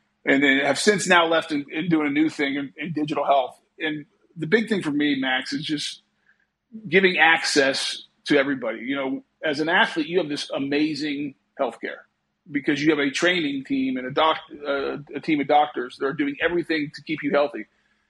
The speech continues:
Heck, any athlete will tell you, you have the snivels. They're gonna make, you know, before you get sick, they're gonna make sure, uh, you're all right. You have the, uh, the treatment and everything else you want.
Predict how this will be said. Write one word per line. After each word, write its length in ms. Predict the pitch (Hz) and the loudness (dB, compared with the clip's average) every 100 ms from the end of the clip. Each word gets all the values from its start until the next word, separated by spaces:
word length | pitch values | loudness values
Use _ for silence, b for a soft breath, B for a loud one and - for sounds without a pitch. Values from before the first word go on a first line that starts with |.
| _ _ - | _ _ 2
Heck, 200 | 175 160 | 2 4
any 180 | 180 175 | 2 2
athlete 300 | 170 160 139 | 2 0 -2
will 40 | |
tell 140 | 170 | 0
you, 80 | 165 | 0
you 60 | 156 | 0
have 80 | 131 | -4
the 60 | |
snivels. 600 | - 156 170 127 113 - | -10 -6 -6 -6 -8 -10
They're 100 | 151 | -6
gonna 200 | 151 139 131 | -6 -6 -4
make, 220 | 143 135 | -6 -6
you 180 | 135 147 | -8 -6
know, 80 | |
before 280 | 139 139 170 | -4 -2 0
you 100 | 156 | 0
get 140 | 143 - | -2 -2
sick, 280 | 175 160 | 0 0
they're 100 | 147 | 0
gonna 140 | 135 135 | -4 -2
make 200 | 131 127 | -4 -4
sure, 380 | - 139 131 - b b b b _ | -2 -2 -2 -8 b b b b _
uh, 500 | - 139 131 117 113 - _ _ _ _ | 4 4 6 2 0 -6 _ _ _ _
you're 200 | 160 151 | -4 0
all 80 | 143 | 2
right. 200 | 147 143 | 2 -2
You 120 | 139 135 | -4 -10
have 60 | |
the, 720 | 139 135 135 151 165 156 160 | -10 -12 -12 -12 -12 -18 -4
uh, 340 | 139 131 123 131 | -2 0 -4 -6
the 80 | 135 | -6
treatment 360 | - 160 147 147 | 0 0 2 -2
and 60 | |
everything 300 | 143 147 151 | 0 0 0
else 180 | 139 135 | 0 -2
you 100 | 127 | -4
want. 340 | 127 131 107 | 0 -2 -2